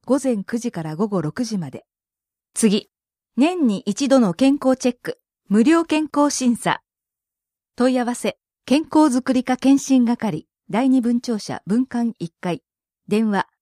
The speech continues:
五二七三四二零七。ファックス、五二七三三九三零へ。実施場所、区の委託医療機関、区内診療所など。対象、一、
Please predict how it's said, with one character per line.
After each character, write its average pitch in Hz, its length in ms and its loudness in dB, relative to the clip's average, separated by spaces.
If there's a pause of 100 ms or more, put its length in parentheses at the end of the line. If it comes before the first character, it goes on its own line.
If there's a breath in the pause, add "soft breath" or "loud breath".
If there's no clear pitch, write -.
五 302 200 2
二 320 220 -2
七 185 200 -2
三 170 360 -6
四 285 240 2
二 277 180 2
零 175 220 -2
七。 151 260 -6 (300)
フ - 80 -6
ァ - 20 -2
ッ - 40 -4
ク - 80 -16
ス、 - 220 -10 (200)
五 285 240 2
二 302 200 0
七 185 240 -2
三 175 300 -8
三 294 260 -2
九 294 200 -2
三 226 280 -2
零 214 220 -4
へ。 - 140 -12 (720)
実 190 80 2
施 - 220 -2
場 214 100 0
所、 - 240 -2 (420)
区 330 160 0
の 247 300 2
委 202 100 -4
託 285 260 -4
医 262 100 2
療 240 220 4
機 - 120 -14
関、 156 220 -6 (340)
区 302 120 -2
内 262 220 0
診 220 260 0
療 220 180 0
所 208 120 -4
な 165 140 -4
ど。 - 160 -12 (520)
対 226 160 0
象、 196 400 -2 (300)
一、 - 420 -4